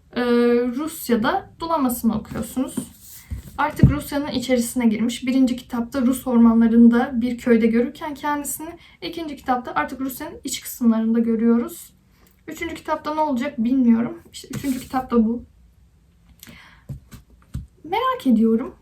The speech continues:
O yüzden bunu da eklemek istedim. Benim okuma listem bu şekildeydi. Belki bu kitaplarda değişiklik olabilir ama çok bir değişiklik olacağını sanmıyorum. Çünkü aklımda kalan kitapları eklemek istedim ve bitirmek, sonuna ulaşmak istediğim kitapları ekledim.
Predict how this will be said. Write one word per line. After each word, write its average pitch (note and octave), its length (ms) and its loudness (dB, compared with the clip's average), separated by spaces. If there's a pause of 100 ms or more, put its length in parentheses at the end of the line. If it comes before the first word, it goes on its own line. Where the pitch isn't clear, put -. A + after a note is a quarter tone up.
(140)
O F4+ 120 -8
yüzden D#4+ 360 -6
bunu D4+ 220 -6
da A#3 40 -2
eklemek C4 460 0
istedim. C#4+ 520 -6 (400)
Benim F4+ 200 -4
okuma - 280 -6
listem D4+ 480 -2
bu C#4 60 -8
şekildeydi. A#3 840 0 (100)
Belki F4+ 280 0
bu D4+ 100 -8
kitaplarda D#4 560 -4
değişiklik - 540 -10
olabilir C#4+ 320 -4
ama D#4+ 200 -6
çok E4 240 -12
bir C#4+ 80 -8
değişiklik C4+ 440 -8
olacağını B3 440 4
sanmıyorum. D#4+ 580 -6 (380)
Çünkü D#4+ 520 -8 (200)
aklımda E4 360 -6
kalan C#4+ 260 -4
kitapları C4 400 -4
eklemek C4+ 340 -4
istedim D4+ 400 -12
ve D#4 120 -8 (280)
bitirmek, D4 420 -8
sonuna D4 320 -6
ulaşmak C4+ 400 -4
istediğim B3+ 320 -2
kitapları A#3 440 -4
ekledim. A3+ 480 -4